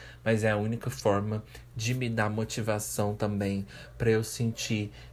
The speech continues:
que eu estou andando pra frente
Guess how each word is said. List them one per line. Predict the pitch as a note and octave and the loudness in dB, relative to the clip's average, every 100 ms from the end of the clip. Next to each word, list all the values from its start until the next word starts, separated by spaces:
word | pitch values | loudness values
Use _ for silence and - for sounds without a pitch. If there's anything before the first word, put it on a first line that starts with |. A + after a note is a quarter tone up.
| - | -6
que | - | 2
eu | A#2 A#2+ | 4 4
estou | A#2 - G#2+ G#2+ | -2 2 2 4
andando | A2+ A2 G2+ G2 G2+ G#2 - - - | 2 2 0 0 -2 -6 -10 -20 0
pra | A2+ G#2+ | 2 2
frente | - G#2 F#2+ G2 - - | 0 -6 -6 -8 -10 -10